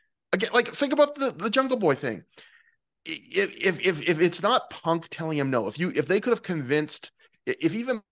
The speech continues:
Punk gave word to someone else and they told Jungle Boy and they could have done it in a way that m-, made Jungle Boy think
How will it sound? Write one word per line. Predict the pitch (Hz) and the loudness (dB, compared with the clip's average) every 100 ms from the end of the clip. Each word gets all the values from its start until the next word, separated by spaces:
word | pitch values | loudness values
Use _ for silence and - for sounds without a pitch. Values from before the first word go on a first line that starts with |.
| - | -10
Punk | 208 180 | -6 -2
gave | 160 160 | 2 2
word | 139 147 | 2 -2
to | 139 | -4
someone | 147 139 | -4 -4
else | 135 - | -4 -4
and | 123 120 | -4 0
they | 147 | -2
told | 143 160 | -2 -4
Jungle | 147 151 | -2 -2
Boy | 147 151 | 0 0
and | 139 | 0
they | 131 | -2
could | 147 | -2
have | 127 | 0
done | 139 | 0
it | |
in | 131 | 0
a | |
way | 120 127 | 0 0
that | 127 120 - - - - - _ | 2 0 0 -14 -20 -20 -20 _
m-, | 117 - _ _ - | -10 -10 _ _ -4
made | 127 135 135 | 2 4 4
Jungle | 131 135 127 | 2 2 2
Boy | 123 131 | 4 2
think | 120 127 131 | 2 -4 -4